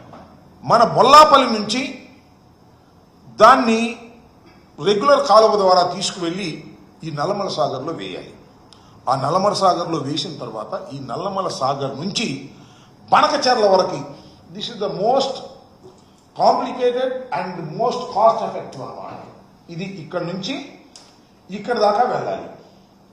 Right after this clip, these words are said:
ఎన్ని కొండలు, నల్లమల కొండలు. ఈ కొండల్లో ఇరవై మూడు కిలోమీటర్లు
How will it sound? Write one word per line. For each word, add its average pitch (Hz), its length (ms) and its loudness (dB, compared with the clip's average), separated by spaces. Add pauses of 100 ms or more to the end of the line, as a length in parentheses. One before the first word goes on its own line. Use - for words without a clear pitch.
(680)
ఎన్ని 190 360 -6
కొండలు, 151 340 -8
నల్లమల 131 520 -8
కొండలు. - 360 -14 (1200)
ఈ 190 200 -2
కొండల్లో 208 560 2
ఇరవై 233 720 2
మూడు 208 320 -4
కిలోమీటర్లు 196 1300 0